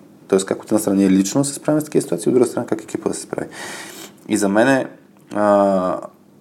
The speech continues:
труден е баланс, но и двете крайности, където нищо не си казваш, са опасни, както лично, така и за екипа, и където нон-стоп това е тема. Ако нон-стоп това е тема,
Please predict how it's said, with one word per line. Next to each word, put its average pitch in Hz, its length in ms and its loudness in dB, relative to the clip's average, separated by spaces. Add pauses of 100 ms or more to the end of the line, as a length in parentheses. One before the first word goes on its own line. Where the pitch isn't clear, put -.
(800)
труден 127 260 6
е 113 80 4
баланс, 92 420 0
но 113 100 0
и 101 40 0
двете - 440 -2
крайности, 101 380 -2
където 92 440 -2 (1300)
нищо 110 320 0
не 90 80 0
си - 160 -10
казваш, - 600 -8 (240)
са - 140 -4
опасни, - 500 -4 (720)
както - 340 -2
лично, - 260 -8
така - 200 -6
и - 40 -8
за - 120 -8
екипа, - 300 -8 (720)
и 101 60 -8
където 104 340 2 (180)
нон-стоп 95 440 -4 (540)
това 90 180 0
е 85 80 -6
тема. 82 280 -8 (540)
Ако - 200 -10
нон-стоп 123 380 -2
това 113 160 2
е 107 100 -2
тема, 110 340 -2